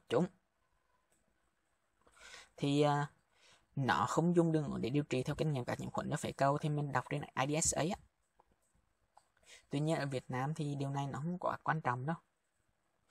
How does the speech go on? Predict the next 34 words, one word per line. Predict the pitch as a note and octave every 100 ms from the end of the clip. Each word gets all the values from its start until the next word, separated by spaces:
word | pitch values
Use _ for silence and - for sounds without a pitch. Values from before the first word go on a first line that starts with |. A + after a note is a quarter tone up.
| - - _ _ _ _ _ _ _ _ _ - _ _ _ _ _ _ _ -
Chỉ | -
có | D3
điều | C#3+ D3
trị | C3+
lâu | B2 B2+
câu | B2+ C3+
thì | C#3+
quan | C#3+ D3+
trọng | B2 B2+
này. | - - - - _
Tại | C3 C3+
vì | D3 - - _ _ _
tỷ | C#3 F#2
lệ | A#2+ B2+ C3
mà | C#3+ - _ _ _ - - _ _ _ -
lâu | C3 B2+
câu | C#3+ D3
đề | C#3+
kháng | - A2 B2+
với | A#2+
cefixime | G#2 D3+ D3 D#3+ - - D3 F#3+
á, | G#3 _ _ _ _ _ _ _ _ -
với | D3+
cefixime | - D3+ D#3 - E3 D3+ _ - - - _ -
thì | D3 C#3+
nó | C3 -
đã | A#2
lên | B2 C3+
khoảng | A2+ A2+
ba | B2
mươi | D3+
phần | D3
trăm | C3 B2
rồi, | C#3+